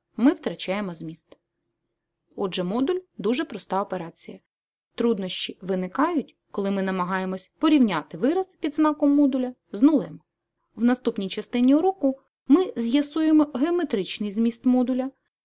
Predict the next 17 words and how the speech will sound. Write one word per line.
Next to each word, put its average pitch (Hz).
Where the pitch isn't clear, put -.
навчимося 277
задавати 226
алгоритм 220
знаходження 185
значення 185
модуля 170
геометрично. 233
Вправи, 370
які 240
ми 233
будемо 220
розв'язувати, 185
будуть 202
стосуватись 208
знаходження 196
коренів 370
рівнянь 381